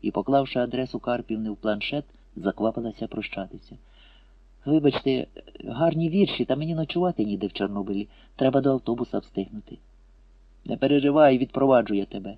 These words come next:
не дуже впевнено сказав Федорович і сам підвівся. Та постривай, дочко, ти хоч один куплет іще послухай. Це ж гола правда. Сміх на сльозах, як у того Глазового, а цей же пуп'янок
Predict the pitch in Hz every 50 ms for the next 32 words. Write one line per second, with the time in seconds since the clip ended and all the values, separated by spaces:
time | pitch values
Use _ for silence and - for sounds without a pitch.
0 | - _ - 98 98 95 104 104 101 98 95 - - 113 123 143 147 147 139 123
1 | - - 104 101 104 101 - - 113 123 131 135 135 123 123 127 - - 101 -
2 | 101 101 104 95 - 98 90 87 90 95 - - - - - - _ _ _ _
3 | _ _ _ _ _ _ - - - 143 135 - - 143 135 131 123 110 98 104
4 | 101 - - - 104 101 - _ _ _ _ _ _ _ _ _ _ - 135 -
5 | 131 123 - 127 117 127 120 - - 113 - 117 101 95 - 87 - - - -
6 | 90 - - - 87 - - 127 - - 123 113 117 143 170 175 160 151 - -
7 | 120 98 90 87 - - - _ _ _ _ _ _ _ - - 127 143 160 180
8 | 185 165 143 - 139 131 - - 131 131 113 127 120 110 - 123 113 - 135 127
9 | 143 139 139 123 110 110 127 143 135 135 147 135 131 117 98 104 107 - - -
10 | - - - - _ _ _ _ - 101 117 - - 147 147 139 123 135 131 -
11 | - 147 139 117 - 135 135 131 131 113 - -